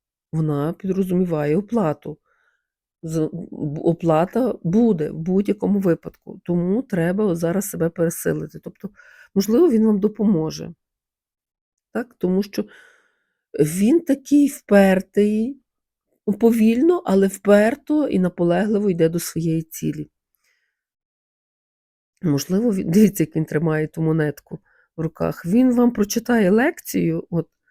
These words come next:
подивіться, яка тут енергія. От. Відчуйте себе на місці цієї людини. "Ну, все, нічого не хочу".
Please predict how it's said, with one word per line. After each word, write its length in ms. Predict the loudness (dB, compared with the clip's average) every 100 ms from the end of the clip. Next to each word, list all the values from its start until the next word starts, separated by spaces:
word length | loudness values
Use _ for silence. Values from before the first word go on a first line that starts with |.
| _ _
подивіться, 480 | 0 8 10 8 6
яка 220 | 0 0
тут 280 | 4 2 4
енергія. 560 | 2 2 -2 -2 -4 -6 _ _ _ _ _
От. 80 | -20 -20 _ _ _ _ _ _ _ _ _ _ _ _ _ _ _ _ _ _ _
Відчуйте 520 | 0 0 0 0 0
себе 300 | -6 -2 0
на 80 | 2
місці 460 | 2 0 -6 -12 -16
цієї 380 | -6 -2 -2
людини. 400 | -2 -2 -2 -2
"Ну, 140 | 0 0
все, 260 | -2 0
нічого 460 | 2 2 0 0 0
не 100 | -4
хочу". 400 | -6 -8 -8 -10